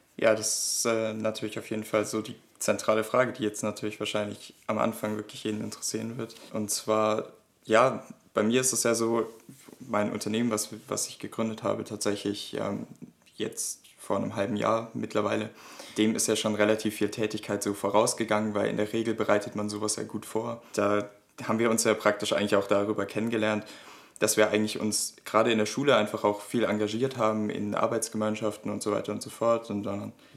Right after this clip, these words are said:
ja, war das bei mir irgendwie schon immer so, ich war sehr technologieinteressiert und dann haben sich einfach irgendwelche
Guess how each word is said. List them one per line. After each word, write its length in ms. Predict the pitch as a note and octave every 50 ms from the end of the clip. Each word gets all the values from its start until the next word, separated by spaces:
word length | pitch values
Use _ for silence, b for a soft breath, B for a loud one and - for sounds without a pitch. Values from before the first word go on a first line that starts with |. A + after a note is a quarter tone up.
| - -
ja, 240 | A2 A2+ C3 C3
war 60 | B2+ A#2
das 160 | A2+ - -
bei 80 | G#2+
mir 180 | G#2+ A2+ C3 C#3
irgendwie 220 | A#2+ C3 A#2 A2+
schon 180 | - - A2 G#2+
immer 180 | A#2 A#2+ A#2+ A2+
so, 300 | A#2 A2+ A2 A2+ A2+ G#2+
ich 160 | G#2+ - -
war 100 | G#2 G#2
sehr 380 | G2+ G#2 G2+ G2+ G2+ - -
technologieinteressiert 1300 | - - A2+ A2 - G#2 G2+ G2+ - - C3+ C#3 B2 C3 C3+ - - A#2 - - B2 A#2+ A#2+ A#2+ A#2 A#2 B B B B B B B B B -
und 260 | - G#2+ G#2+ G#2 - G#2
dann 400 | G#2 G#2 G#2 G#2 G2+ G2+ G#2+ - - -
haben 160 | - A#2 A#2
sich 160 | A2+ - B2 A2+
einfach 260 | A2 A2 A2+ G#2+ -
irgendwelche 640 | A2 G#2+ A2 G#2+ G#2+ G#2 - G#2 G#2 G2+ G2+ A2